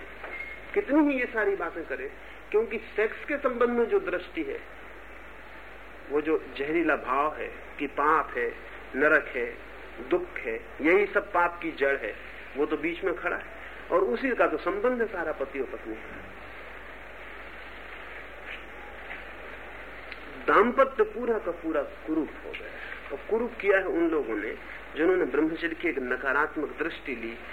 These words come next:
ब्रह्मचर्य को यौन निंदा बनाया, उनने उसको कुरूप कर दिया। और वे जो पाट पर बैठ गए हैं कुएं के, उनके चित्त में हजार तरह की विकृतियां पैदा होंगी, जो स्वाभाविक है।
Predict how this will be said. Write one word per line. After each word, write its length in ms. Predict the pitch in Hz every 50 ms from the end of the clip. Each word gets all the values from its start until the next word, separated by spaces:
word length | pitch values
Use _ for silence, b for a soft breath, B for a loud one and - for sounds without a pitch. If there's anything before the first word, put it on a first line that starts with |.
| B B B B - - - - - 131
ब्रह्मचर्य 500 | 156 185 208 214 220 214 220 220 233 233
को 220 | 226 - 233 220
यौन 500 | 180 165 147 151 170 190 208 220 202 165
निंदा 360 | 143 151 170 180 175 160 135
बनाया, 420 | 117 113 110 107 107 104 98 - - - - - - - - - - -
उनने 160 | - 180 180 156
उसको 260 | - - - - -
कुरूप 240 | - - 120 - - -
कर 60 | -
दिया। 280 | - - - - - - - - - - - - - - - - - - - - - - - - - - - - - - - - - - - - - 180
और 100 | 196 190
वे 240 | 170 170 208 262 277
जो 160 | 262 285 262 214 - - - - - - - - - - - -
पाट 300 | 185 185 214 226 - -
पर 120 | 240 233 208
बैठ 260 | 208 220 233 233 226
गए 180 | 214 226 233
हैं 140 | 233 233 220
कुएं 300 | - - - 226 240 240
के, 440 | 233 - 233 214 - - - - 208
उनके 340 | 226 240 254 262 262 277 262
चित्त 300 | 262 - 233 - - 226
में 220 | 220 214 196 185
हजार 320 | 185 190 180 196 202 214 214
तरह 240 | - 214 214 220
की 140 | 220 220 214
विकृतियां 500 | 196 185 196 - 202 196 170 - 185 165
पैदा 220 | - 156 139 139 131
होंगी, 360 | 123 - - - - - - - - - - - - - - - - - - - - - - - - - - - - - - - - - - - - - - - - - - - - - - - - - - - - - - 147
जो 60 | 143
स्वाभाविक 480 | - - 156 - 180 170 - 156 -
है। 180 | - - -